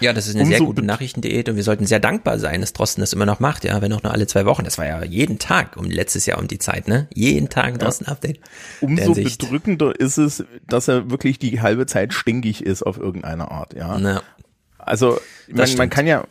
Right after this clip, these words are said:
Speaker 2: man kann ja so ein bisschen diese, diese, diese, diese, diese, wir sind, äh, sehr wissenschaftlerhörig und so, ja,
Speaker 1: Mhm.
Speaker 2: und diese Sache und diese Vergötterung von Zahlen und so,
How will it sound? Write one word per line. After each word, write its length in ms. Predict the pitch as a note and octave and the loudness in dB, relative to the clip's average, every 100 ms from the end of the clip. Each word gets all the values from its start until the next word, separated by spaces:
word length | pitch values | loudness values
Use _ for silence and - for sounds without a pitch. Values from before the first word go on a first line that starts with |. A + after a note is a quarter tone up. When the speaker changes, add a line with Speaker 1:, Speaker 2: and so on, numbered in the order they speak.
| - | -2
Speaker 2:
man 160 | A#2 | -2
kann 180 | A2 C3 | 0 0
ja 160 | C#3+ B2 | 2 4
so 80 | A#2 | 2
ein 100 | A2 | 2
bisschen 320 | C3 - A#2 | 0 0 0
diese, 360 | A2+ A2+ A#2 G#2+ | 0 2 4 2
diese, 400 | G#2+ A2 A2+ G#2+ | 0 0 2 0
diese, 440 | A2 G#2 A2 - - | -2 -4 -4 -6 -8
diese, 680 | A#2 A2+ A2 A2 G2 C#2+ - - | -6 -2 0 2 2 0 -6 -8
diese, 340 | G#2+ G#2 G#2+ G#2 | -4 0 0 2
wir 80 | G#2+ | 0
sind, 400 | A2+ A2+ B2+ - - - - _ - | 2 0 -2 -8 -18 -20 -20 _ 2
äh, 200 | A#2 A2 | 4 6
sehr 420 | A2+ A2 A2+ A2 | 4 4 4 2
wissenschaftlerhörig 1200 | - C3+ - A2+ - A2+ G2 G#2 F#2+ G2 F#2 G2+ | 2 0 0 -2 0 2 4 4 4 0 -2 -2
und 160 | G2+ | -2
so, 260 | - E2 E2+ | -2 -2 -2
ja, 320 | D#2+ F2 B2 F#2 | 0 2 2 0
Speaker 1:
Mhm. 20 | |
Speaker 2:
und 120 | F#2+ A2+ | -2 -2
diese 200 | G#2 G2+ | 0 2
Sache 280 | F#2 F#2+ G2 | 0 2 2
und 220 | G2 F#2+ | 0 0
diese 200 | G2+ A2 | -2 0
Vergötterung 600 | G#2 A2 A2+ B2 A2 G#2+ | 0 2 2 2 2 0
von 160 | G#2 | 0
Zahlen 420 | F#2+ G2 F2+ B2 B2+ | 0 2 4 4 2
und 160 | A2 | 0
so, 200 | A2+ A2+ | 0 -2